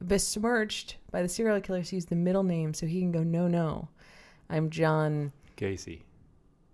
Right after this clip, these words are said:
Speaker 1: Yeah, like John
Speaker 2: Oh.
Speaker 1: Roberts Gacy instead of John Marie Gacy, whatever.
Speaker 2: Wayne.
Speaker 1: Wayne, yeah. Uh, he was named after John Wayne.
Speaker 2: Oh,
Speaker 1: actually.
Speaker 2: this doesn't
Speaker 1: Yeah.
Speaker 2: make it better. How do you know these things?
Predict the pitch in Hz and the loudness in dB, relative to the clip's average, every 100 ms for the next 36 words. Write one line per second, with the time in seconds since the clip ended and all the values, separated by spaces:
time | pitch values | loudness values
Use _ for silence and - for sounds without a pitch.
0 | _ _ 175 170 143 139 139 - - 156 | _ _ -4 0 2 0 -2 -8 -2 2
1 | 143 147 139 139 - _ _ - - 123 | 4 2 0 -4 -8 _ _ -20 -8 2
2 | 156 151 147 143 - - _ - 147 - | 6 6 4 0 -6 -12 _ -6 -6 -6
3 | - - 139 - - - - 139 139 - | -8 -8 -10 -8 -8 -4 -4 -4 -8 -8
4 | - 135 131 131 131 - - - 156 135 | -2 0 0 -2 -6 -12 -20 -10 -4 -2
5 | 135 135 135 131 127 131 127 127 139 92 | -2 -4 -4 -4 -6 -6 -4 -4 -4 -8
6 | 90 85 - 82 73 - - - - - | -8 -12 -10 -8 -6 -8 -10 -16 -16 -20
7 | - - - - - _ - 143 139 156 | -20 -20 -20 -20 -20 _ -12 -6 2 2
8 | 151 143 127 123 - 127 123 120 - - | 4 4 2 0 -4 -6 -4 -4 -4 -6
9 | 151 - _ - 98 120 120 - - 143 | -10 -14 _ -12 -10 -8 -8 -10 -10 -12
10 | - - - 87 87 85 - 101 - 87 | -12 -16 -10 -10 -10 -16 -14 -10 -6 -6
11 | 85 135 151 117 120 139 - 151 147 | -4 -6 -6 -8 -8 -10 -10 -12 -12